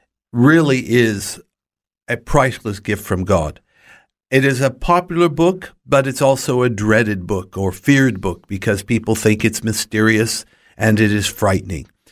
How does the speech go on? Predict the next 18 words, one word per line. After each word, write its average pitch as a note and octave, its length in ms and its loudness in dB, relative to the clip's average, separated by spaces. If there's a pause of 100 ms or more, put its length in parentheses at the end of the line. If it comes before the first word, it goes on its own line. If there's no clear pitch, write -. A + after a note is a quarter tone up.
(100)
Of A#2+ 140 -2
course, B2+ 380 0
it's G#2+ 160 -8
nothing A#2 440 0
of G2 120 -2
the F#2+ 100 -4
kind. E2 460 -6
<laughs> - 60 -20 (260)
The B2+ 160 4
mysteries C#3+ 720 2
are A2 360 0 (140)
explained. B2+ 680 -2 (1000)
The G#2 440 -2
theme D3+ 640 -2
is A2+ 260 -6
actually A#2 560 -4 (120)
all C#3+ 240 2
victorious. A#2 840 -2